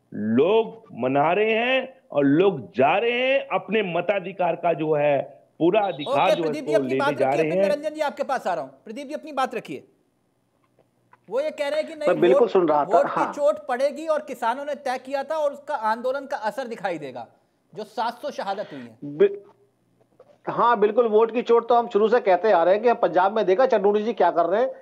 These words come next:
Speaker 3: और क्या चल रहा है वहाँ किसान यूनियन का, जो चुनाव लड़ रहे हैं राजनीति में। तो पहले कैसे आ, कहता आ रहा हूँ कि ये सब राजनीतिक स्टंट है अपने को चमकाने का, और वो पंजाब में दिख रहा है साहब कुछ चीज़ को लेके। देखिए, ये जो लखीमपुर की आपने बात करी, अगर आपको कानून व्यवस्था पे इतना अगर विश्वास नहीं है,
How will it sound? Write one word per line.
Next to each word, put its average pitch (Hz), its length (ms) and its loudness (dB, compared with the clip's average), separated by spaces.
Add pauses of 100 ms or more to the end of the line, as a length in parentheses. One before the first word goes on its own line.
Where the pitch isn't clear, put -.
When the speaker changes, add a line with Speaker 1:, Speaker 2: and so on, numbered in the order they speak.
(240)
Speaker 3:
और 220 140 2
क्या 208 200 2
चल 208 180 2
रहा 196 140 6
है 190 80 6
वहाँ 180 160 0
किसान 175 320 0
यूनियन 165 240 -2
का, - 100 4
जो - 100 4
चुनाव 175 300 2
लड़ 160 160 4
रहे 170 120 4
हैं 202 80 4
राजनीति 175 260 0
में। 240 80 2
तो 311 80 2
पहले 285 260 4
कैसे 254 220 4
आ, 226 180 6
कहता 214 320 2
आ 202 100 4
रहा 208 100 2
हूँ 220 160 -2 (320)
कि 240 60 2
ये 240 60 6
सब 262 180 4
राजनीतिक 202 460 2
स्टंट 214 360 -2
है 254 100 4
अपने 196 260 2
को 214 80 4
चमकाने 143 500 -2
का, 107 200 -12 (540)
और 202 120 4
वो - 60 6
पंजाब 240 380 4
में 339 100 0
दिख 277 140 0
रहा 269 100 6
है 180 60 6
साहब 131 240 -2
कुछ 131 200 -10
चीज़ 131 180 -8
को 117 140 -12
लेके। 110 480 -14 (440)
देखिए, 226 240 4
ये 220 220 6
जो 220 100 4
लखीमपुर 220 480 2
की 240 120 2
आपने 190 280 2
बात 160 220 0
करी, 202 200 0
अगर 254 200 4
आपको 196 320 4
कानून 180 320 0
व्यवस्था 185 400 4
पे 220 140 4
इतना 196 320 2
अगर 202 200 2
विश्वास 175 440 0
नहीं 185 280 2
है, 180 220 2